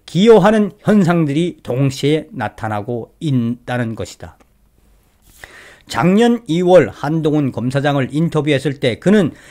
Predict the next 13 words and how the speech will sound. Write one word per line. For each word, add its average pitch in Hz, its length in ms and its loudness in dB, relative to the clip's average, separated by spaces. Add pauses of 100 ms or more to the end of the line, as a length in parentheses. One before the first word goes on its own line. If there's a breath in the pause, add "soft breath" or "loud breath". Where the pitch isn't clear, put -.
(120 loud breath)
검찰권 175 960 0
분산이 143 640 0 (140)
필요하다, 147 720 0 (260 soft breath)
필요하다면서도 160 1120 2 (200 soft breath)
문재인 135 580 0
정부식 139 480 -4
검찰 135 480 -2
개혁은 135 520 0 (340 loud breath)
대한민국, 196 800 0 (280)
대한민국이 175 600 -2
쌓아놓은 135 840 -2
반부패 156 1000 0
역량을 143 560 0